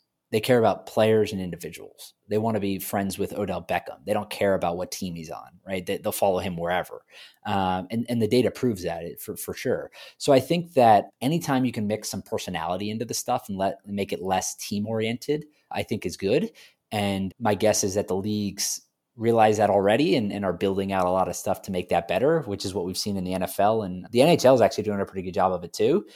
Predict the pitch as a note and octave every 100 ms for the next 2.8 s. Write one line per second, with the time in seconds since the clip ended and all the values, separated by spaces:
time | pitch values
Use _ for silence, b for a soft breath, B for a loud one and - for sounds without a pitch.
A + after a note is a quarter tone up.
0 | B B B - G#2+ G#2+ G#2 G2 F#2+ -
1 | A#2 G#2+ G2+ G2 G2 G2 F2+ - F#2 E2+
2 | - E2+ - F2 F2 - -